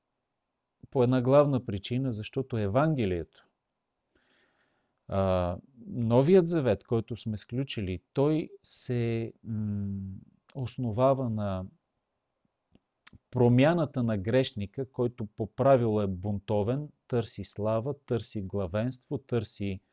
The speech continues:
покорство на себе си и желае да бъде отново на върха, да се върне на небето, от което е паднал. Това е грешник. И Новия Завет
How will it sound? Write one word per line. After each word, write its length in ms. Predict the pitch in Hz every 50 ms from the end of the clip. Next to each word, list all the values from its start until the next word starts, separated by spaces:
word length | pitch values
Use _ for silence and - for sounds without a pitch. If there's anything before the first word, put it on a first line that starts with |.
| _ _ _ _ _ _ _ _ _ _
покорство 540 | - 120 120 - 123 139 135 - - - 110
на 100 | 104 101
себе 360 | - - - 101 101 98 110
си 280 | 107 - - 151 180 - _ _ _ _ _ _ _ _ _ _ _ -
и 180 | 143 143 147
желае 500 | 127 104 117 110 110 123 131 139 139 131
да 140 | 104 104 110
бъде 560 | 95 107 120 113 110 110 117 117 120 123 - - _ _ _ _
отново 840 | - - 107 101 - 123 120 123 120 117 101 107 120 127 135 - - _
на 240 | - 113 110 107 101
върха, 400 | 87 98 98 92 - - 127 139
да 120 | 131 107 101
се 200 | - - 107 92
върне 340 | 98 117 113 113 107 98
на 120 | 95 95 92
небето, 460 | 95 92 90 98 120 123 - - 110
от 80 | 95 _
което 320 | - 104 101 - - 101
е 60 | 98
паднал. 460 | - - 95 92 90 82 73 71 73 _ _ _ _ _ _ _ _ _ _ _
Това 200 | - - 113 113
е 60 | 104
грешник. 640 | 101 113 117 120 110 - - 92 82 _ _ _ _ _ _ _ _ _ _ _ _ _ _ _ _ _ _ -
И 80 | 113
Новия 380 | 113 113 123 139 151 175 180 165
Завет 380 | 165 170 147 127 101 90 -